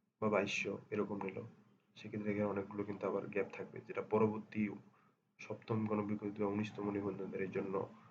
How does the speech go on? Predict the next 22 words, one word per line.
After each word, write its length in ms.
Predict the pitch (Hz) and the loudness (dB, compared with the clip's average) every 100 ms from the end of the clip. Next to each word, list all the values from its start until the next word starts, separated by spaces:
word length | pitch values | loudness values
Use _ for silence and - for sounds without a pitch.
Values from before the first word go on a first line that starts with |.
| - _ | -20 _
আপনার 300 | - 95 92 - - - _ _ _ _ _ _ - - | -10 -2 -2 -2 -8 -20 _ _ _ _ _ _ -20 -10
কি 100 | - | -2
বলে 260 | 90 82 - - - - | 0 2 0 -4 -12 -8
সংরক্ষণ 440 | 113 107 - 104 98 | -2 -2 -2 -4 -2
করা 120 | 92 92 | -4 -6
হবে। 140 | - - - _ _ _ _ _ _ - - - | -12 -20 -20 _ _ _ _ _ _ -20 -20 -8
তাই 140 | 117 110 | -2 -2
চল্লিশ 480 | 123 123 131 135 - - - - - _ | 0 -2 -4 -6 -8 -8 -12 -20 -20 _
পেয়ে 140 | - 117 | 0 0
আপনি 160 | 117 120 | 2 2
ভাইভাতে 280 | 107 107 107 | 2 4 4
ডাক 180 | 101 98 - | 4 0 -2
পাবেন। 240 | - 87 - - - _ _ _ _ _ _ | -2 -2 -4 -10 -18 _ _ _ _ _ _
ভাইভা 240 | 98 98 101 | -4 -2 0
থেকে 220 | 104 107 104 | 0 0 2
অনেকেই 320 | 101 101 101 | 0 -2 -2
আবার 180 | 95 98 | 0 -2
বাদ 200 | 98 90 - | -2 -4 -6
পড়েন। 200 | 95 92 117 - - - - _ _ _ | -8 -8 -8 -12 -20 -20 -20 _ _ _
সেই 160 | - 107 | -4 0
অনুযায়ী 240 | 101 104 104 | 2 2 2
পঁয়তাল্লিশ 400 | 95 - 104 104 | 0 0 -4 -4